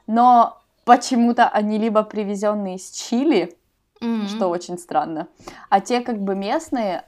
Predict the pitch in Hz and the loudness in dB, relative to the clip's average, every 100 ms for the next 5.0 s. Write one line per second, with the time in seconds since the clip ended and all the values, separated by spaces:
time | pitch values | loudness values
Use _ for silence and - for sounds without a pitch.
0 | _ 226 240 233 247 254 226 226 233 - | _ -4 -4 0 2 2 2 0 -4 -6
1 | 202 202 185 156 - 240 233 185 214 208 | -4 -2 0 0 2 4 4 4 0 0
2 | 226 233 208 190 190 202 311 294 247 254 | -2 0 0 0 4 4 6 4 2 -2
3 | 180 214 190 196 277 247 - 208 185 185 | 2 2 4 2 2 0 -2 -4 -2 0
4 | 233 - 190 - 180 185 185 175 160 | 0 -2 -14 -8 2 4 4 0 -8